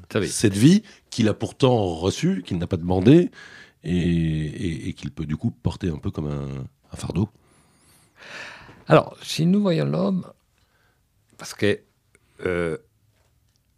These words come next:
Speaker 1: il faut voir l'essence de la vie dans l'ensemble des vies,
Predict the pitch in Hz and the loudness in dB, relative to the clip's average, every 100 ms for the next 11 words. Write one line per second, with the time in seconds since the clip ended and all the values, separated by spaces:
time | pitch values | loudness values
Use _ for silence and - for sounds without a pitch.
0 | _ - 85 95 95 110 87 - 98 87 | _ -10 -6 -4 0 -2 -2 -6 -8 -6
1 | 80 90 117 110 - _ _ _ _ _ | -8 -4 -4 -6 -10 _ _ _ _ _
2 | _ _ _ _ - 71 73 92 98 - | _ _ _ _ -16 -12 -6 -6 -2 -4
3 | 71 65 - 62 64 - - - | -4 -10 -18 -16 -16 -16 -18 -20